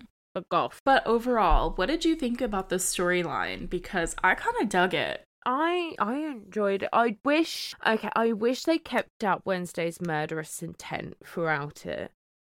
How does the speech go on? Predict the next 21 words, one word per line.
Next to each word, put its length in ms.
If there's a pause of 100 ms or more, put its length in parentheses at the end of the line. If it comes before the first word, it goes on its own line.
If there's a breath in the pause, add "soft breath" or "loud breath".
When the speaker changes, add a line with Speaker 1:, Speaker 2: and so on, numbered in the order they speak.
Speaker 1:
Because 320
we 120
had 280
that 220
really 340
intense 420
opening 460
scene 520 (100)
where 440
she 640 (160)
puts 320
piranhas 600
in 100
a 60
swimming 380
pool, 500 (500 loud breath)
and 220
then 320 (100)
that 240
was 300
the, 500